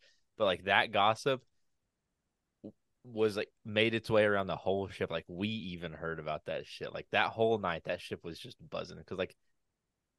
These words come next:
these people brought a little bit of recreational marijuana on a cruise and ended up spending who knows how many days in a Honduran jail.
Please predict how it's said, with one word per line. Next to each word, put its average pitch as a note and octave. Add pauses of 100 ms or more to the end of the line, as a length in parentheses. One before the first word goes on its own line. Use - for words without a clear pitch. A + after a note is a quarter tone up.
(1080)
these C3+
people C3 (160)
brought G2
a E2
little G#2+
bit A#2
of E2
recreational A2
marijuana F#2 (180)
on F2+
a D#2+
cruise E2 (500)
and F#2
ended F#2
up D#2+
spending F2+ (340)
who G#3
knows F3+
how E3+
many D#3
days D#2 (160)
in G2
a E2+
Honduran F2+
jail. F#2